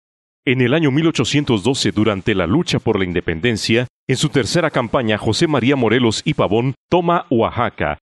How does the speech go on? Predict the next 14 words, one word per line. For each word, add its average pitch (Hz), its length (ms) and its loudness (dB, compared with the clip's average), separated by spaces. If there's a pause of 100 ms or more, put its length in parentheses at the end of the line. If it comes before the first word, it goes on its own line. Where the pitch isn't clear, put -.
después 127 480 0
de 170 80 0
sitiar 113 460 -2
al 95 120 -4
realista 131 680 0
Antonio 131 500 0
González 120 580 -2
Arabia. 85 520 0 (540)
En 147 100 0
mil 220 120 0
ochocientos 180 480 0
sesenta 147 320 -2
y 127 60 2
siete, 131 400 0